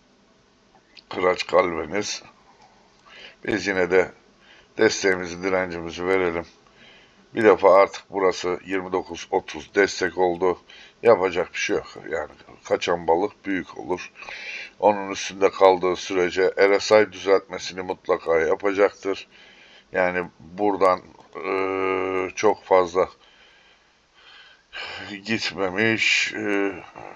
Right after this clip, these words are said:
şöyle yapalım. R S I düzeltmesini nereye kadar yapabilir diye. Şöyle altın oran burası ama bu, bu düzeltme çok, e, yıkıcı olur. Onun rengini değiştirelim. Beyaz yapalım.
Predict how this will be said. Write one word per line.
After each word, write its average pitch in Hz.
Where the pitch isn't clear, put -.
şöyle 71
yapalım. -
R 92
S 95
I 90
düzeltmesini 92
nereye 95
kadar 87
yapabilir 85
diye. 85
Şöyle 78
altın 92
oran 95
burası 92
ama 104
bu, 95
bu 90
düzeltme 95
çok, 101
e, -
yıkıcı 95
olur. 82
Onun 90
rengini 85
değiştirelim. 87
Beyaz 85
yapalım. 82